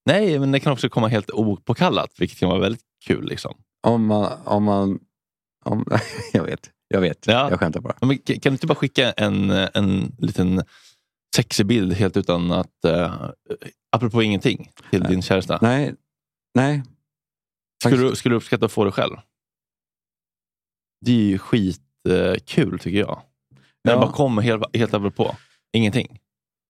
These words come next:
Speaker 2: Nej, jag förstår ju vad du menar.
Speaker 1: Skulle du inte bli
Speaker 2: Ja, men,
Speaker 1: glad
Speaker 2: men
Speaker 1: av
Speaker 2: det,
Speaker 1: det?
Speaker 2: det handlar väl om vilken, alltså, hur man har det. Det, ja, om
Speaker 1: Aha,
Speaker 2: man,
Speaker 1: ja.
Speaker 2: om man mjuk-, lubbar upp den delen och
Speaker 1: Ja.
Speaker 2: så att säga, har ett förspel för att, eh, börja göra så, då är det en som, om man bara gör det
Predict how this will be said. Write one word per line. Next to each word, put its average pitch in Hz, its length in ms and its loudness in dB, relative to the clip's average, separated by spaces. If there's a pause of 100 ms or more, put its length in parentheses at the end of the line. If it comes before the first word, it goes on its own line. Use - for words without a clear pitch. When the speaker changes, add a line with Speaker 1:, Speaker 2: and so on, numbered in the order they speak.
(460)
Speaker 2:
Nej, 131 180 2
jag 143 120 0
förstår 135 260 0
ju 85 120 0 (760)
vad 107 60 4
du 104 40 4
menar. 107 260 0 (100)
Speaker 1:
Skulle 123 120 2
du 117 40 4
inte 127 140 -2
bli 131 100 4
Speaker 2:
Ja, 147 80 4
men, - 20 -2
Speaker 1:
glad 156 100 6
Speaker 2:
men 160 80 4
Speaker 1:
av 165 60 2
Speaker 2:
det, 170 80 2
Speaker 1:
det? - 40 2
Speaker 2:
det 165 80 2
handlar 160 260 2
väl 147 80 2
om 151 100 2
vilken, 147 400 0
alltså, 139 180 0
hur 143 280 2
man 143 340 0
har 156 220 2
det. 110 220 2
Det, 143 100 2
ja, 135 220 0
om 165 100 2
Speaker 1:
Aha, - 160 4
Speaker 2:
man, 165 180 4
Speaker 1:
ja. 202 100 2
Speaker 2:
om 156 60 2
man 156 160 2
mjuk-, 135 500 0
lubbar 147 320 2
upp 165 200 -2
den 156 540 0 (140)
delen 113 320 2
och 95 80 4
Speaker 1:
Ja. 104 100 4
Speaker 2:
så 113 60 4
att 107 80 -2
säga, 107 160 2
har 123 100 0
ett 107 80 -4
förspel 135 340 0
för 127 80 -2
att, 117 200 -4
eh, 110 580 0
börja 104 300 2
göra 87 200 2
så, 98 200 -4
då 127 220 2
är 113 100 2
det 90 100 2
en 87 100 -2
som, 98 140 -2
om 110 220 0
man 120 120 2
bara 117 160 2
gör 135 240 0
det 104 180 -2